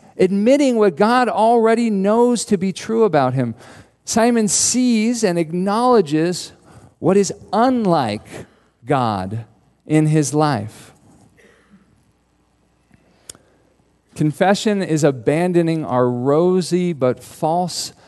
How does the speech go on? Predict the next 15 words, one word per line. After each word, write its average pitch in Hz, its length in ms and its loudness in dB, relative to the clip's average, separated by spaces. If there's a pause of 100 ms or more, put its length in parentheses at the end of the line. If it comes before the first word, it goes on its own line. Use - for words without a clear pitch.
(120)
self-image 147 1120 -4 (840)
in 120 140 -2
exchange 165 720 -2
for 123 280 0
a 107 340 0 (1400)
clear 214 400 0
glimpse 113 720 -8 (420)
of 113 140 -6
who 147 240 -2
we 127 680 -2 (380)
and 110 140 -8
who 117 260 -4
God 110 680 -2 (480)
actually 104 800 -4 (320)
is. 104 640 -8